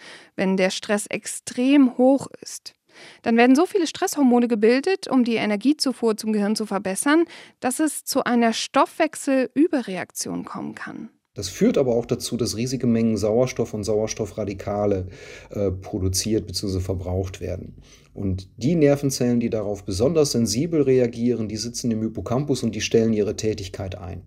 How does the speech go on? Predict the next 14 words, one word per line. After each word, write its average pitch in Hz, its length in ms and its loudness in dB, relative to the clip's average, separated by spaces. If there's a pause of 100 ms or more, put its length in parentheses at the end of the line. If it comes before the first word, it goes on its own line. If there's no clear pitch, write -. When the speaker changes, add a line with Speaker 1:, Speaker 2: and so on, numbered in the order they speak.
(160)
Speaker 1:
Damit 311 300 0
kann 311 180 2
das 277 140 0
Überschreiben 254 560 -2
der 247 120 0
Informationen 240 760 -2
vom 202 320 -4
Hippocampus 240 840 0
in 208 160 -4
der 190 100 -2
Großhirnrinde 233 880 2 (320)
komplett 233 600 -4
unterbrochen 240 680 -2
werden. - 480 -16